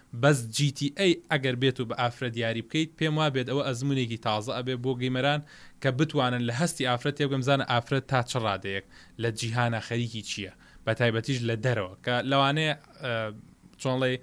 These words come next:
لە ڕووی هەندێک بابەتی ئەدەبیەوە لە لای خۆمان تۆزێ خۆش نەبێ، بەڵام، ئە، دڵنیام جی تی ئەی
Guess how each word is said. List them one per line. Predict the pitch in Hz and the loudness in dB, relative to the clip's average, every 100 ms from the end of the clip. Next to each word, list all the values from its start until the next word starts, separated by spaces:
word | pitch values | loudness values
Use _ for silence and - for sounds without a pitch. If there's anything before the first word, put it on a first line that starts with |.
| - - - 120 | -10 -20 -6 -2
لە | 127 | 0
ڕووی | 156 156 143 - 147 | 2 2 2 0 2
هەندێک | 143 131 120 | 4 4 4
بابەتی | 123 135 135 - | 4 4 0 0
ئەدەبیەوە | 147 131 127 151 147 135 | 2 4 6 6 8 8
لە | 143 | 6
لای | 143 | 4
خۆمان | 147 135 123 | 4 2 2
تۆزێ | 139 123 123 | 2 0 -2
خۆش | 127 127 117 | 0 -2 -2
نەبێ، | 104 107 123 | -4 -2 0
بەڵام، | 131 139 139 - - - - | 2 0 -2 -14 -20 -16 -6
ئە، | 110 110 | -4 0
دڵنیام | 131 147 147 131 120 | 2 4 4 2 -4
جی | 120 | -6
تی | 120 131 | -4 -4
ئەی | 151 | -2